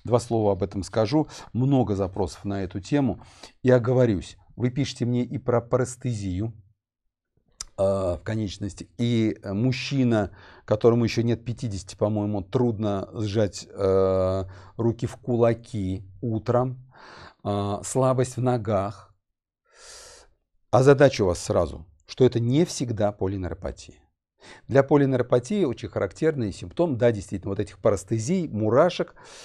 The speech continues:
э, бегание, э, в па-, кончиках пальцев, простреливание током, снижение чувствительности в стопах и кистях, так называемые перчатки и носки. О них, об этих симптомах знают очень хорошо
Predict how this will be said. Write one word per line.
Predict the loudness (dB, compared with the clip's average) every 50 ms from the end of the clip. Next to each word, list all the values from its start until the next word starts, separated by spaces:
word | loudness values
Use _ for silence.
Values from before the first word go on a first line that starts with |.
| -20 -14 -8
э, | -6 -4
бегание, | 0 2 2 2 4 2 0 2 0 0 0 0 0 -2
э, | -4
в | -6 -8 -6 -4 -2 0 0 2 2 2 2 0 0 0 0 0 0 0 -2 -2 -4 -8 -12 -12 -10 -8 -8 -8 -8 -8 -8 -8 -10 -10 -12 -12 -14 -8 4
па-, | 8 8 8 8 6
кончиках | 4 0 -2 -2 -2 -4 -6 -6 -2 4
пальцев, | 6 6 6 6 6 2 0 2
простреливание | 0 -2 -2 -2 -2 0 0 0 -2 -4 -6 -4
током, | 0 2 2 2 2 0 -2
снижение | -4 -4 -4 -4 -2 0 0 0 0 0 -2 -2
чувствительности | -4 -6 -8 -8 -6 -6 -6 -6 -6 -8 -8 -8 -10
в | -12
стопах | -8 -2 -2 0 0 -2 -4 -10 -10
и | -10
кистях, | -10 -12 -8 -2 0 0 0 0
так | -2 -8 -6 -8
называемые | -6 -4 -2 -2 -2 -2 -4
перчатки | -6 -8 -6 -4 -4 -4 -4 -4 -10
и | -10 -6 -2
носки. | 0 0 -2 -2 -6 -10 -14 -14 -14 -16 -18 -20 -16 -10 -4
О | 0
них, | 0 2 0 0 -4 -12 -20 -20 -20 -20 -20 _ -2
об | 2 4 4
этих | 2 2 0
симптомах | -4 -4 0 0 2 2 2 0 -2
знают | 0 2 2 4 2 2 0 -4 -8 -8
очень | -6 -6 -6 -4
хорошо | -2 0 0 2 2 2 4 4 4 2